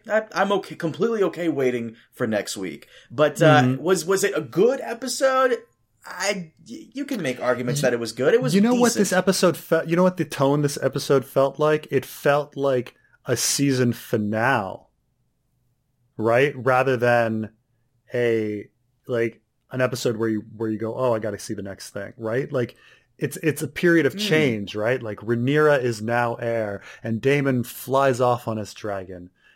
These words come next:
Speaker 2: and, you know, there's this, there's this new, there's this new,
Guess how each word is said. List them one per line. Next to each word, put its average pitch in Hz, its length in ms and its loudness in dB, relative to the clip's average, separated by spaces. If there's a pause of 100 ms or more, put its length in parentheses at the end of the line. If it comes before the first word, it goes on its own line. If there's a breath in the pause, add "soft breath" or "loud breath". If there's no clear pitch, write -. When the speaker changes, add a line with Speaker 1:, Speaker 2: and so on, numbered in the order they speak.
(160 soft breath)
Speaker 2:
and, 110 260 -6
you 127 100 -4
know, 117 500 0
there's 120 240 -2
this, 123 200 -4
there's 127 280 0
this 123 200 -6
new, 143 640 0 (520)
there's 123 160 -6
this 127 180 -6
new, 139 240 -2